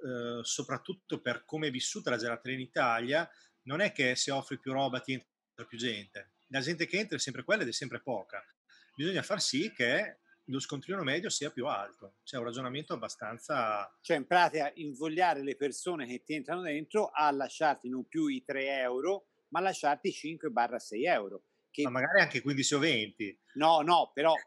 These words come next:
Speaker 2: concettualmente già in quella maniera da tre passi a sei vuol dire già fare il cinquanta per cento in
Speaker 1: Certo,
Speaker 2: più.
Speaker 1: certo,
Speaker 2: Cioè,
Speaker 1: certo.
Speaker 2: logico.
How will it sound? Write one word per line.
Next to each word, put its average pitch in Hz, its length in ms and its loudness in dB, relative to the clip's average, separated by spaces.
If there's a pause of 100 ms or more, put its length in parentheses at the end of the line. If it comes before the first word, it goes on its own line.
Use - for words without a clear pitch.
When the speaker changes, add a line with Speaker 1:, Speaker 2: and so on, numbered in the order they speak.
(160)
Speaker 2:
concettualmente 170 880 0
già 208 180 -2
in - 120 -4
quella 147 220 0
maniera 160 500 -2
da 127 160 -2
tre 160 280 -4
passi - 360 -4
a - 20 -4
sei 160 300 -4
vuol 143 160 -6
dire 120 180 -2
già 127 220 0
fare 127 220 -2
il 117 40 -4
cinquanta 113 460 -8
per 110 120 -10
cento 104 320 -18
in 202 40 4
Speaker 1:
Certo, 135 100 0
Speaker 2:
più. 131 240 -2 (320)
Speaker 1:
certo, - 340 -4
Speaker 2:
Cioè, 175 140 -4
Speaker 1:
certo. 113 120 -6
Speaker 2:
logico. 117 400 -2